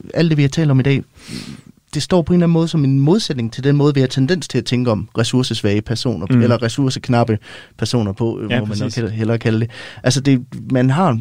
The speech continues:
Speaker 1: måske en tendens til i debatten at italesætte dem som nogen, der udnytter systemet og nasser og måske også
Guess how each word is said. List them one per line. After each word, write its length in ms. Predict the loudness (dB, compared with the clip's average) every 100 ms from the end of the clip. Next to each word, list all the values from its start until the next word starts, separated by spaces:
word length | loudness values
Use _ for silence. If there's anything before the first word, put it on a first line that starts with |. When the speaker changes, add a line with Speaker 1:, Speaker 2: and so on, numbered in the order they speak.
| -2
Speaker 1:
måske 240 | -2 0
en 80 | -2
tendens 280 | 0 0 0
til 100 | -2
i 20 |
debatten 380 | -2 0 0 0
at 80 | -4
italesætte 520 | -2 -2 -2 -2 -4
dem 100 | -8
som 160 | -6 -4
nogen, 300 | -2 0 0
der 180 | 0 -2 -8 _ _ _ _ _ -18 -16 -4
udnytter 640 | 0 4 4 2 0 -2 -4
systemet 640 | -8 -6 -2 0 0 -2
og 160 | -4 -2
nasser 400 | 0 0 0 0
og 260 | -2 -4
måske 260 | -4 -4 -2
også 160 | -2